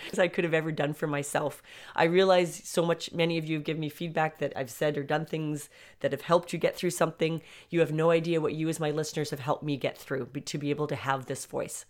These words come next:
And so it really changed things for me. So anyways, we had these pills and I had to take one. He had to calm me down. I was, I was hyperventilating and I couldn't get past it.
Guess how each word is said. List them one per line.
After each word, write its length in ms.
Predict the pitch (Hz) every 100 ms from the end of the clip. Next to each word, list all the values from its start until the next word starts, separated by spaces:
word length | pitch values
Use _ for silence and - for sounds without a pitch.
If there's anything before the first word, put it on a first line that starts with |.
| - - - - - _ _ _ _ _ _ -
And 140 | 175 160
so 80 | 170
it 60 |
really 180 | 165 175
changed 300 | 160 147 143
things 160 | 135 -
for 120 | 139
me. 100 | 139
So 100 | 214
anyways, 300 | 214 196 202
we 80 | 196
had 180 | 208
these 140 | 208 202
pills 320 | 190 165 165 - - -
and 100 | -
I 40 | 160
had 180 | 156 151
to 60 |
take 260 | - 135 -
one. 320 | 143 127 131
He 220 | 139 170
had 180 | 165 165
to 40 | 151
calm 240 | - 143
me 80 | 143
down. 320 | 139 139 139 - - -
I 160 | 156
was, 240 | 156 151 - -
I 200 | 156 165
was 200 | 160 151
hyperventilating 720 | 139 139 135 139 151 147 143 - - - -
and 120 | 175
I 60 | 165
couldn't 420 | - - 185 165
get 200 | - -
past 400 | - 151 - -
it. 200 | -